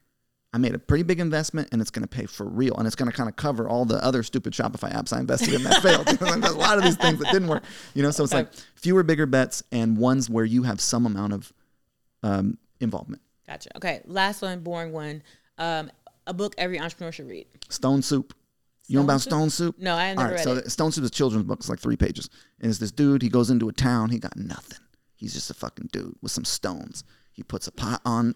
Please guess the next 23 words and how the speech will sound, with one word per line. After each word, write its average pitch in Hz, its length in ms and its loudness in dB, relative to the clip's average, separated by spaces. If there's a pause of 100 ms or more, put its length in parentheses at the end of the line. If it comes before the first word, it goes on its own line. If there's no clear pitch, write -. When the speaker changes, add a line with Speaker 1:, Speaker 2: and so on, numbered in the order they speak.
Speaker 1:
pot 123 260 2
down. 123 360 6 (380)
He 117 80 -12
puts 117 200 -8
some - 120 -10
stones 120 400 -4
in 139 100 -2
it. 139 100 -4 (380)
And 117 80 -14
he - 20 -12
starts 123 240 -8
being 156 200 -6
like, 160 200 -8
"Yo, 233 180 -2
I'm 240 220 -4
making 247 300 -2
some 247 260 -2
soup. 254 400 -4
It's 240 140 -4
going 247 420 4 (100)
down 254 400 4
over 226 240 2
here." 233 260 2